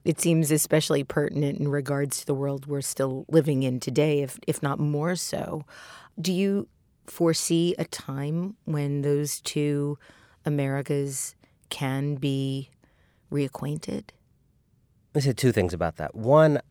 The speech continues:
Speaker 2: I think I got to see Trumpism without realizing it was Trumpism before there was Trumpism,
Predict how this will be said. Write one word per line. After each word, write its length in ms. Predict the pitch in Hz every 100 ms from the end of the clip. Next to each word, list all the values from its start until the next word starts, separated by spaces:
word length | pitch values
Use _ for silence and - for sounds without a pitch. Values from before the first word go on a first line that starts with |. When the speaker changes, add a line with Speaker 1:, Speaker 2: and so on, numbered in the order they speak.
| -
Speaker 2:
I 140 | 123
think 240 | - 175
I 100 | 160
got 240 | 104 107 104
to 120 | -
see 280 | - - 110
Trumpism 840 | - 107 104 98 82 87 82 82 92 _ _ _ _ _ _ _ _ _
without 400 | - 101 107 101
realizing 540 | 101 110 110 98 85 90
it 80 | -
was 160 | -
Trumpism 720 | - 92 85 76 80 62 58 - _
before 380 | - 92 - 85
there 140 | 82
was 120 | 78 78
Trumpism, 600 | - 76 - - -